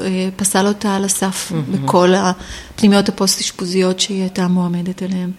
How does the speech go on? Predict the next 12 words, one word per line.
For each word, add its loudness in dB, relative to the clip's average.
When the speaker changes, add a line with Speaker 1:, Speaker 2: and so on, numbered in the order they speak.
Speaker 1:
שם 4
הם 6
לא 6
פחדו. -4
Speaker 2:
Mhm. -14
Speaker 1:
הם 2
אמרו, 0
"זה -4
בסדר, -4
אנחנו -6
מבינים -2
שאת -12